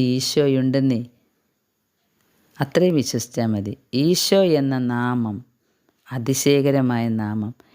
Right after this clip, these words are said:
ഈശോ എന്ന നാമത്തിൻ്റെ മുമ്പിൽ തല കുമ്പിടുമ്പോൾ സാത്താൻ വിറളി പിടിക്കും. അത് പരിശുദ്ധ ജപമാലയിൽ എത്ര തവണ ഈശോയുടെ നാ-, മുമ്പിൽ നമ്മൾ കുമ്പിടും? ഓരോ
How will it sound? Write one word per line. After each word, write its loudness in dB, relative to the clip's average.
ഈശോ 2
എന്ന 2
നാമത്തിൻ്റെ 0
മുമ്പിൽ 0
തല 2
കുമ്പിടുമ്പോൾ 2
സാത്താൻ 0
വിറളി 2
പിടിക്കും. -4
അത് 4
പരിശുദ്ധ 0
ജപമാലയിൽ 2
എത്ര -4
തവണ 2
ഈശോയുടെ 2
നാ-, -2
മുമ്പിൽ 0
നമ്മൾ 0
കുമ്പിടും? 2
ഓരോ 6